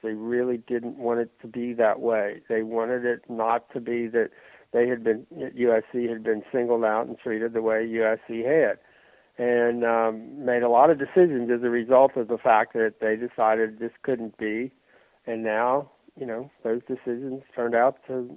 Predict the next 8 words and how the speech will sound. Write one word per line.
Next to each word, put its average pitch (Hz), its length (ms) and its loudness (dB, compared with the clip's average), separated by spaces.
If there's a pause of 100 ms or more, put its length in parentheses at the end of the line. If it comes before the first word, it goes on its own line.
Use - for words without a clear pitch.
not 113 220 -4
be 131 120 -4
correct. - 420 6 (800)
And 120 180 2
it's 131 140 0 (240)
not 135 420 -2
easy 156 380 -4
always 110 540 4